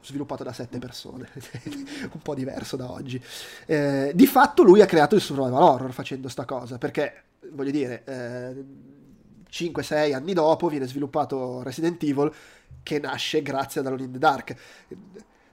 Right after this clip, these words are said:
Ricordiamo l'aneddoto che per un sacco di anni Shinji Mikami, ma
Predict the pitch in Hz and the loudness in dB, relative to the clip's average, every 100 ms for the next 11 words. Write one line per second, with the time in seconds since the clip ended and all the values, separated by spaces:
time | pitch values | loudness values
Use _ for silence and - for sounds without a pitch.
0 | _ _ - 147 160 151 170 147 143 156 | _ _ -8 2 2 6 6 6 4 4
1 | 170 151 147 147 131 156 151 147 131 127 | 4 2 0 -2 0 4 4 4 -6 -4
2 | 151 - 151 156 151 143 135 131 127 117 | -4 -2 2 4 4 2 -4 -6 -6 -6
3 | 156 139 147 143 160 151 135 123 | -8 -6 -6 -2 2 2 0 -6